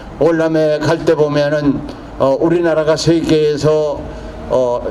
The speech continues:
못 사는데 꼴찌에서 두 번째 했다 이거죠. 필리핀이 제가 중대장 갈 때만 해도,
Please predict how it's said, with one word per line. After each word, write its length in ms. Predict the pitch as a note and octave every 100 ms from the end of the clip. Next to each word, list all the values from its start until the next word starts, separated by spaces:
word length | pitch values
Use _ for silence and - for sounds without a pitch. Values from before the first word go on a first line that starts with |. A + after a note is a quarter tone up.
| B2+
못 180 | F3
사는데 600 | F#3 G#3+ F3+ F3 D#3+ -
꼴찌에서 760 | - A3+ A#3 G#3+ G#3 G3 E3+ F#3
두 200 | E3 E3+
번째 300 | E3 D3 D#3
했다 320 | B2 G#2+ G#2
이거죠. 380 | F#2+ F2+ E2+ D#2+ - - -
필리핀이 680 | - A3+ B3+ G#3 B3+ B3 G3+ - - - - - - - -
제가 260 | - F#3+ A3
중대장 480 | F#3+ G#3 A3+ A3+ A3
갈 180 | G#3+ G#3
때만 260 | A3 G#3+
해도, 500 | G#3+ G#3 A3 G#3+ G3